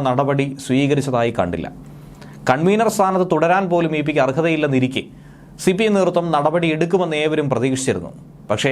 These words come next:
പ്രതീക്ഷകൾക്കെതിരായിരുന്നു കാര്യങ്ങളൊക്കെ. ഇടതുമുന്നണി സംവിധാനത്തെ പോലും ആകെ പ്രതിരോധത്തിലാക്കിയ ഒരു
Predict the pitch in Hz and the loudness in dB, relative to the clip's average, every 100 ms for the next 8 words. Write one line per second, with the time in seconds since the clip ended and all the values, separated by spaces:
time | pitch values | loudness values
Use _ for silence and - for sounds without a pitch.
0 | 139 - - 127 147 147 151 143 139 127 | -2 -8 -6 -2 0 0 -2 0 0 2
1 | 151 143 135 131 127 107 98 101 92 - | 2 2 0 -2 -2 -2 0 -2 -2 -4
2 | - - - - - - - 117 151 180 | -12 -18 -20 -20 -20 -20 -2 2 4 2
3 | 190 180 170 151 160 160 160 165 156 160 | 2 0 0 0 2 0 0 -2 0 2
4 | 147 143 165 170 170 147 165 175 175 160 | 2 2 0 -2 0 0 2 2 2 0
5 | 147 156 147 | 0 -2 -2